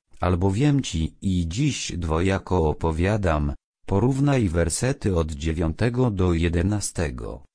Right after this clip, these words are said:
odnoszą się do doświadczeń i słów Jezusa w dniu jego triumfalnego wjazdu do Jeruzalemu, dziesiątego Nisan trzydziestego trzeciego roku naszej ery.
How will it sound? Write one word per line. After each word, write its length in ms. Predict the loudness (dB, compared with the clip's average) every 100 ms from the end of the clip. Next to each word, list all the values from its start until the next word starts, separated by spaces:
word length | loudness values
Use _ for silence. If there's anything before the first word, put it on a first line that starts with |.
| -4
odnoszą 680 | -2 2 2 2 0 0 0
się 220 | 0 -2
do 240 | 2 0
doświadczeń 960 | 2 -2 -2 -2 -2 -4 -6 -4 -4 -4
i 120 | -2 -2
słów 480 | 0 0 0 -2
Jezusa 640 | -2 0 0 0 0 0 -2
w 100 | -2
dniu 420 | 2 4 6 4
jego 400 | 2 2 0 0
triumfalnego 1040 | 0 0 0 0 0 0 0 0 0 0
wjazdu 580 | 0 0 0 0 0 0
do 200 | 2 2
Jeruzalemu, 920 | 2 2 2 2 0 2 2 2 2 -2 _ -8
dziesiątego 720 | -2 -2 0 -2 -2 0 2
Nisan 580 | 4 2 2 0 2 0
trzydziestego 760 | -2 -4 -4 -4 -2 -2 0 0
trzeciego 600 | 0 -2 -2 -4 -4 -2
roku 340 | -4 -2 0
naszej 480 | 2 2 0 0 0
ery. 300 | -2 -6 -12